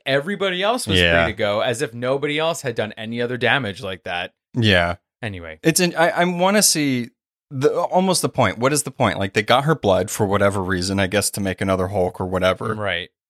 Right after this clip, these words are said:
Speaker 2: But why continue to do this? I mean, are they going, is it gonna be
Speaker 1: Is it literally just Todd is being, is spurred?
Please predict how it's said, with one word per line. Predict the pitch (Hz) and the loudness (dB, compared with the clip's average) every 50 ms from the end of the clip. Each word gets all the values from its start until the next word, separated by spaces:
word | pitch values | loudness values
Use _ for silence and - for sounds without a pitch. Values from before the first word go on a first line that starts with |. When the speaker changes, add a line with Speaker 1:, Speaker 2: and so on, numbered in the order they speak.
| _ - | _ 0
Speaker 2:
But | 127 120 | 2 2
why | 117 113 123 127 151 170 175 | 2 0 0 0 2 2 2
continue | 175 - 185 175 - - 165 160 156 151 147 | 2 0 0 0 0 0 0 0 2 2 2
to | 127 117 104 | 2 0 0
do | 101 123 135 147 | 2 2 2 2
this? | 120 104 92 90 - - | 2 0 0 0 0 0
I | 104 | 0
mean, | 107 113 113 | 0 2 2
are | 113 113 117 | 2 2 2
they | 117 120 120 | 2 0 0
going, | 117 131 131 131 131 127 123 - _ _ _ _ _ _ _ _ | 0 0 2 2 2 0 -2 -6 _ _ _ _ _ _ _ _
is | - 147 147 | 0 2 2
it | 208 226 | 2 2
gonna | - 359 311 247 | 4 4 2 4
be | 147 143 135 131 127 123 120 - _ _ _ _ _ _ _ _ | 4 4 4 4 4 2 0 -2 _ _ _ _ _ _ _ _
Speaker 1:
Is | 127 120 110 135 | -8 -8 -6 -8
it | 135 123 | -10 -10
literally | 123 113 127 123 123 127 131 120 | -6 -6 -6 -6 -6 -8 -10 -10
just | 110 117 107 - - _ - | -10 -10 -12 -12 -14 _ -6
Todd | - 117 104 104 113 110 | -4 -2 0 0 0 -2
is | 107 - | -6 -10
being, | - 110 107 107 - | -12 -12 -12 -12 -12
is | - - - | -12 -10 -10
spurred? | - - - 117 101 107 110 120 127 - | -10 -6 -4 -2 -2 -2 -2 -4 -8 -12